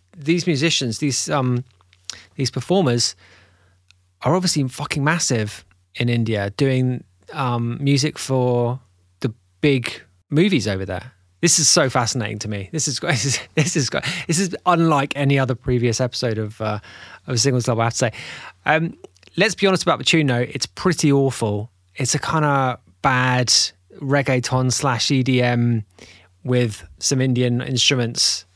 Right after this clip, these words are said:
kinda lumped on top. It's not good at all. In fact, it sounds, yeah, it sounds really dreadful. I mean, I, I was just distracted by <laughs> learning about playback singers and, uh, and all this cultural,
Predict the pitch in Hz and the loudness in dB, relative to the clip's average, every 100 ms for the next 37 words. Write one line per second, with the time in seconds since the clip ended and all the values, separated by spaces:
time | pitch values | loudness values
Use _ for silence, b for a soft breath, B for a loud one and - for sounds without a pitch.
0 | - 123 117 110 107 - - 131 127 - | -8 -4 -2 -2 -6 -10 -2 0 0 -2
1 | 131 117 113 - 131 - B B B B | 0 0 0 2 0 -2 B B B B
2 | B B B B _ 127 - - - 147 | B B B B _ -8 -2 0 0 4
3 | 151 160 - - 160 131 113 - - - | 6 4 2 0 2 4 4 2 0 -2
4 | _ - 135 127 151 127 113 139 170 131 | _ -2 0 2 2 2 0 -2 -6 -6
5 | 120 - 131 117 - 139 101 - - 143 | -4 -2 0 -2 -6 -8 -8 -10 -4 0
6 | 170 143 135 127 135 127 127 123 143 151 | 2 2 2 2 2 0 -2 -2 2 2
7 | 156 - 175 147 175 139 - _ - - | 0 2 2 4 2 0 -4 _ -14 0
8 | 160 - - 180 175 170 147 120 - 131 | 2 2 2 2 2 0 -2 -2 0 2
9 | 131 151 - _ 143 131 165 147 131 123 | 0 -2 -10 _ -2 0 2 2 0 0
10 | 143 135 - 120 123 120 - - B B | -2 -2 -2 -4 -2 0 -2 -6 B B
11 | B B B _ 120 120 120 117 113 110 | B B B _ -6 -4 -2 0 2 0
12 | 110 _ _ _ _ - 117 117 113 107 | -2 _ _ _ _ -12 -4 -2 -2 -4
13 | - 127 - 123 117 107 | -6 -6 -4 -2 0 -2